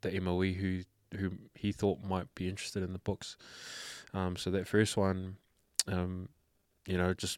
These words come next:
blessings, you know, like, they, they went and bought five hundred books off me. Um, and so,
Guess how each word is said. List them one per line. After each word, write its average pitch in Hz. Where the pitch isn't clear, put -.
blessings, 87
you 82
know, 90
like, 85
they, 87
they 92
went 87
and 87
bought 90
five 95
hundred 95
books -
off -
me. 92
Um, 95
and 98
so, 90